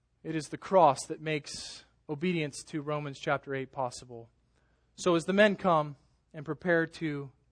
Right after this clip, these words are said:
pass the elements to us, let's prepare our hearts. Turn a page over, if you will, to First Corinthians chapter eleven. And let me just give you this word of warning.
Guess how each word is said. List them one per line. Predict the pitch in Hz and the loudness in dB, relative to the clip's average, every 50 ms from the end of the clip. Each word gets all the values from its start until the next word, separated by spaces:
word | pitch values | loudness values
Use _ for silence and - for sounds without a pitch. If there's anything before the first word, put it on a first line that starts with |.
| _ _ _ | _ _ _
pass | - 180 165 165 160 - | 0 4 4 4 2 0
the | - 156 | 0 2
elements | 151 147 151 147 143 139 - - | 2 2 2 0 -6 -10 -12 -14
to | - - 151 139 135 | -10 -8 -6 -2 -2
us, | 131 131 127 - - - - - - _ _ _ _ _ _ _ _ _ _ _ _ _ _ _ _ _ _ _ _ _ _ _ _ _ _ _ _ _ _ _ - | -2 -2 -2 -6 -10 -14 -14 -14 -16 _ _ _ _ _ _ _ _ _ _ _ _ _ _ _ _ _ _ _ _ _ _ _ _ _ _ _ _ _ _ _ -2
let's | 190 196 196 - | -2 0 0 2
prepare | - 180 - - 180 160 151 147 | -2 -2 0 2 2 4 4 4
our | 143 143 139 | 4 2 2
hearts. | - - 151 139 131 131 - - - - - | 0 -4 -2 -2 -2 -2 -4 -8 -12 -12 -12
Turn | - - 208 196 190 180 | -10 -4 -2 -2 -2 -2
a | 147 | -6
page | - 180 170 160 156 147 160 | -4 -2 -2 -2 -2 -2 -2
over, | 156 156 151 151 156 147 | -2 -2 -2 -2 -4 -6
if | 143 - | -6 -8
you | 156 151 | -12 -12
will, | 147 151 151 147 147 151 | -6 -4 -2 -2 -2 -2
to | 147 - 151 135 | -4 -8 -14 -10
First | - 160 160 - - | -6 -6 -8 -8 -8
Corinthians | - 160 151 131 151 147 143 143 131 | -10 -12 -12 -10 -10 -10 -10 -10 -12
chapter | - - 151 147 143 - 139 | -4 0 0 0 0 -2 -8
eleven. | 135 135 135 135 131 135 131 131 131 - _ _ _ _ _ _ _ _ _ _ _ _ _ _ _ _ _ _ _ _ _ _ _ - | -4 -2 -4 -4 -4 -6 -12 -12 -14 -18 _ _ _ _ _ _ _ _ _ _ _ _ _ _ _ _ _ _ _ _ _ _ _ -10
And | 156 | -2
let | 165 180 196 | -2 0 0
me | 185 175 | 0 -2
just | 156 143 170 170 165 156 - - - - - - | -2 0 2 2 2 2 0 -8 -10 -12 -12 -2
give | 175 165 151 147 | -2 -2 -2 -2
you | 147 156 151 | -6 -8 -8
this | 139 151 151 151 - - | -2 -2 -2 -2 -2 -6
word | - 147 147 147 147 147 147 139 156 - | -8 -4 -2 0 0 0 0 -2 -4 -10
of | - 147 139 135 131 131 127 123 - - - - - _ - 151 | -6 -4 -2 -2 -2 -4 -6 -8 -14 -20 -20 -20 -20 _ -20 -16
warning. | 139 143 143 135 135 135 123 120 123 120 | -10 -8 -6 -6 -6 -6 -8 -10 -12 -16